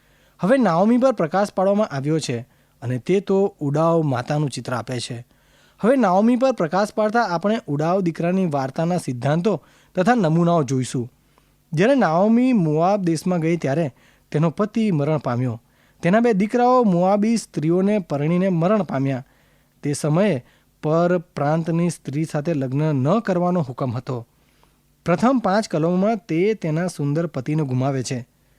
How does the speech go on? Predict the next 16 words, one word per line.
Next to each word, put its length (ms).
તેના 200
દીકરાઓને 560
ગુમાવે 400
છે 240
અને 180
બે 520
મોઆબી 520
પુત્ર 360
વધુ 260
સાથે 320
હોય 220
છે. 280
તેનું 360
શિક્ષણ 320
મળે 260
છે. 260